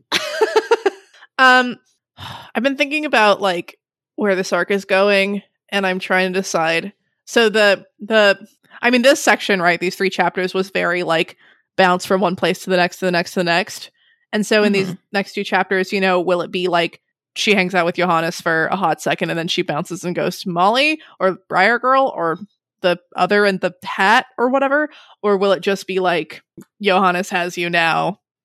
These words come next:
Speaker 1: wah ha ha ha, fade to black, next person? Um, and I don't know. Um, I mean, what I want is I want for her to go be like, "Hey, Molly's Echo, let's team up."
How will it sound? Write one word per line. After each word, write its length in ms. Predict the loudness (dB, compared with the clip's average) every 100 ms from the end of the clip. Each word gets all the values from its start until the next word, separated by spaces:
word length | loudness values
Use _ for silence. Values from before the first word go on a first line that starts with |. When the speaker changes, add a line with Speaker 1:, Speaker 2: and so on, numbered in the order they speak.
| _ 0
Speaker 1:
wah 180 | 2
ha 220 | 2 0 -2
ha 200 | -2 -2
ha, 520 | 2 2 2 0 -4 _ _ _ -8 -6 -4 -6 -8 -2
fade 220 | -2 -2
to 60 |
black, 520 | -2 -2 -2 -4 -12 _ _ _ _
next 400 | -4 -4 -6 -18 _
person? 400 | -4 -2 0 0 -2 -16 -20 -20 _
Um, 360 | 4 4 0 -10 _ _ _ _
and 560 | 0 2 2 0 -2 -6 -10 _ _ _ -10
I 140 | -8
don't 240 | -8 -12 -10
know. 460 | -8 -8 -12 -18 _
Um, 600 | 2 4 4 2 0 -4 -6 -12 _ -20 -4
I 80 | -2
mean, 160 | 0 2
what 120 | 4
I 60 | 4
want 420 | 2 2 2 2
is 100 | 0
I 80 | 0
want 320 | 2 2 0
for 120 | -2 0
her 480 | 2 2 2 -2 -6 _ _ _ -16
to 60 | 0
go 200 | 2 2
be 160 | 0
like, 240 | 0 0 -2
"Hey, 300 | -2 -2 -2
Molly's 420 | -2 -2 -4 -4
Echo, 680 | -8 -4 -4 -4 -4 -8 -8
let's 260 | -8 -8 -10
team 220 | -8 0
up." 300 | 0 0